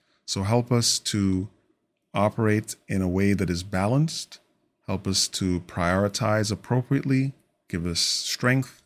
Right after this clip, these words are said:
and wisdom and grace. We pray in Jesus' name. Amen. Thanks again for listening to this podcast.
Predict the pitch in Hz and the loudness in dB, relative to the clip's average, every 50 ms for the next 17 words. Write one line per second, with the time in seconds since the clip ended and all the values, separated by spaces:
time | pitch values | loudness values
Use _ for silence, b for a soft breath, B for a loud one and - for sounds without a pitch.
0 | - - 92 85 82 82 80 92 101 101 101 104 107 95 98 101 101 - _ _ | -16 -8 -6 -4 -4 -2 0 0 0 0 0 -2 -2 -2 -2 -2 -4 -8 _ _
1 | _ _ _ _ _ _ _ - 101 92 82 85 87 80 76 76 - - - - | _ _ _ _ _ _ _ -6 -6 -4 -2 -2 -2 -2 -2 -2 -6 -8 -10 -10
2 | - - _ _ _ _ _ _ _ _ _ _ _ - 92 85 85 - - 90 | -10 -12 _ _ _ _ _ _ _ _ _ _ _ -4 -4 -4 -4 -4 -4 -2
3 | 82 78 78 78 82 107 120 123 117 107 - - - - 73 73 - - 95 - | 0 0 -2 -2 -2 -2 -2 0 0 -2 -2 -2 -4 -4 -6 -8 -8 -10 -12 -16
4 | _ _ _ _ _ _ _ _ - 85 80 78 87 85 80 90 92 _ _ _ | _ _ _ _ _ _ _ _ -6 -4 -4 -2 -4 -4 -6 -8 -12 _ _ _
5 | _ _ _ _ _ _ _ _ _ _ _ _ _ _ _ _ _ _ _ _ | _ _ _ _ _ _ _ _ _ _ _ _ _ _ _ _ _ _ _ _
6 | _ _ _ - 160 180 202 196 - 185 160 170 165 165 156 - 156 143 135 143 | _ _ _ 4 4 4 6 4 2 4 4 6 6 6 4 4 4 6 6 6
7 | - - 135 135 131 131 - 113 120 120 - - 85 73 69 - - 69 - - | 6 6 4 4 4 4 4 4 4 2 2 0 -2 -2 -2 -2 -2 -4 -4 -4
8 | - - - - _ | -6 -10 -12 -14 _